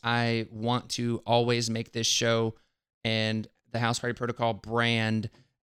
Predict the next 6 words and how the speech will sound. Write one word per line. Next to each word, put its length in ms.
as 580
welcoming 680
and 720
open 320
as 120
possible. 680